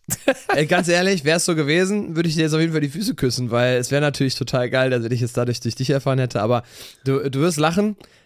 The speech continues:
Speaker 2: Ich hab's gesehen, schon vor ein paar Wochen oder Monaten wurde mir das vorgeschlagen als, als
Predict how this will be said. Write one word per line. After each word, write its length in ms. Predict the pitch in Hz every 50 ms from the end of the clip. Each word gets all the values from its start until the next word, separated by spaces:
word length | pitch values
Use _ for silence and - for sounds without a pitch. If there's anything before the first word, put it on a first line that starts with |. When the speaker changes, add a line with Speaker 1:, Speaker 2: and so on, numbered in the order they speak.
| _ -
Speaker 2:
Ich 140 | 143 - 156
hab's 220 | 160 - - -
gesehen, 640 | - 139 123 110 131 147 160 170 175 180 190 190 -
schon 240 | - - - 147 147
vor 380 | 135 - - 139 135 131 131 131
ein 180 | 127 123 123
paar 640 | 117 - 127 113 110 107 107 107 104 95 92 95 101
Wochen 420 | 101 123 151 147 - 123 127 143 139
oder 160 | 120 113 104
Monaten 640 | 104 110 127 151 151 131 - - 113 135 160 160 131
wurde 160 | 135 127 127
mir 80 | 123
das 160 | 107 110 110 -
vorgeschlagen 460 | - 165 196 202 165 - 127 120 117
als, 260 | 98 104 104 - -
als 360 | - 85 95 95 - - -